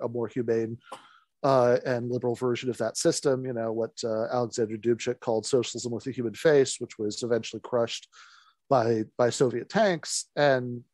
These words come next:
they could look at all of that and say, "See, right, you know, there, there's this sort of wave of international revolution against both of these things."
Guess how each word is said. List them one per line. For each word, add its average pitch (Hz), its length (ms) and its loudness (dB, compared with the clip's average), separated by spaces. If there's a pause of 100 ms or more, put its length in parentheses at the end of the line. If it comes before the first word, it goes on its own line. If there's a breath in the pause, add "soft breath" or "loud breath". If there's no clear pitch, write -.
they 131 100 2
could 135 140 -2
look 151 200 6
at 151 60 6
all 127 140 8
of 113 80 0
that 113 240 2
and 110 100 0
say, 120 220 0
"See, 123 440 -2 (360)
right, 131 200 2
you 139 80 -2
know, 120 120 2
there, 123 240 -2
there's 120 160 -4
this - 160 -8
sort 127 120 0
of 117 140 -6
wave 120 380 4
of 113 180 -4
international 120 560 0
revolution 117 640 -4 (640 loud breath)
against 143 300 2
both - 240 6
of 135 120 4
these 110 220 -6
things." - 420 -10